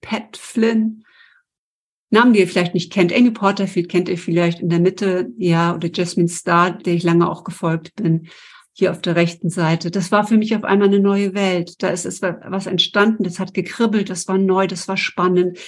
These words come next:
Mit dem Handy irgendwo in San Diego auf der Terrasse stehen an einer Konferenz und irgendwie zu sagen, „Ja, hallo, und ich bin übrigens gerade in San Diego und hier ist irgendwie die Social Media World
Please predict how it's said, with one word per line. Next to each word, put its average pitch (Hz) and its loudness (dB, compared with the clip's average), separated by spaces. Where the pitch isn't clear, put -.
Mit 220 2
dem 202 4
Handy 214 4
irgendwo 214 2
in 196 0
San 190 0
Diego 208 2
auf 170 -2
der 180 -4
Terrasse 190 0
stehen 175 -4
an 180 0
einer 170 2
Konferenz 180 -2
und 196 4
irgendwie 190 0
zu - -10
sagen, 175 0
„Ja, 349 -8
hallo, 269 -2
und 220 -4
ich - -14
bin 202 -2
übrigens 180 -2
gerade - -6
in 170 0
San 170 -6
Diego 247 2
und 175 -4
hier 190 -4
ist 170 -8
irgendwie 175 -4
die 175 -4
Social 180 -2
Media 180 2
World 254 2